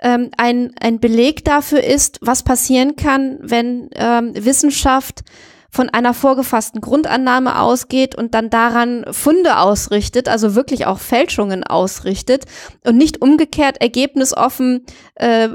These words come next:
forscht und dann halt guckt hinterher, was man mit den Resultaten anfangen kann. Äh, sie bezeichnet das Ganze als Cautionary Tale, also als Warnsage würde man's übersetzen. Äh, und es ist eigentlich wichtig,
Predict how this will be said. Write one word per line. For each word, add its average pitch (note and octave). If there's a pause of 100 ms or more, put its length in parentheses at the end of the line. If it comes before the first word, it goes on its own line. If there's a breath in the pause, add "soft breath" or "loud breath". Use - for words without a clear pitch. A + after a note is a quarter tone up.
(120)
forscht B3
und A#3
dann A#3
halt A#3
guckt -
hinterher, B3+
was B3
man A#3+
mit A#3
den A#3
Resultaten A3+
anfangen F#3
kann. G3+ (540 loud breath)
Äh, A3
sie A3
bezeichnet B3
das A#3
Ganze B3
als -
Cautionary A3
Tale, G3+
also G#3
als G3
Warnsage G3+ (320 loud breath)
würde G#3
man's G3+
übersetzen. G#3 (420 loud breath)
Äh, A3+
und A#3+
es -
ist -
eigentlich C4+
wichtig, C#4